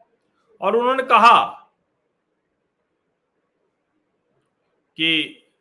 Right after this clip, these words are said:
मीडिया को अपनी सीमा नहीं लांघनी चाहिए। कमाल की बात ये कि उसके बाद जो सूचना प्रसारण मंत्री अनुराग ठाकुर हैं,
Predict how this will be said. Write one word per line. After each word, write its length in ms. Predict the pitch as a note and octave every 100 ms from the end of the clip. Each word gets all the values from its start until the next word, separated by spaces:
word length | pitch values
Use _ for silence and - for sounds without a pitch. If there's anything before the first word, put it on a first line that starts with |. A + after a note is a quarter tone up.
| _ _ _ _ _ _ _ -
मीडिया 400 | D3+ E3 G#3 G#3+
को 140 | G3+
अपनी 600 | A#3+ D4+ - F3 G#3+ G#3 - _ _ _ _ _ _ _ _ _ _ _ _ _ _
सीमा 600 | - - F#3+ A3 A#3+ A#3+
नहीं 220 | A3 G3+
लांघनी 460 | F3+ D#3+ D3+ D3
चाहिए। 440 | C3+ A#2+ G#2+ F2 _ _ _ _ _ _ _ _ _ _ _ _ _ _ _ _ _ -
कमाल 380 | D3 D#3+ G3+ F#3
की 80 |
बात 240 | G3 F#3+ F#3
ये 420 | F3 G3 - - _ _ _ _ _ _ _ _ -
कि 60 |
उसके 320 | E3+ D#3+ - G3+
बाद 340 | G3+ G3+ F#3 F#3 F3 D#3 C#3 - _ _ _ _ _ _ _ _ _
जो 120 | B2+ C3+
सूचना 420 | - F3 F#3 G3
प्रसारण 380 | F#3 E3+ F3+ F#3+
मंत्री 420 | F3+ F3 F3+ F#3
अनुराग 400 | F3 F3 F#3 F3+
ठाकुर 340 | E3+ E3 G#3
हैं, 400 | F3+ F3+ F3 _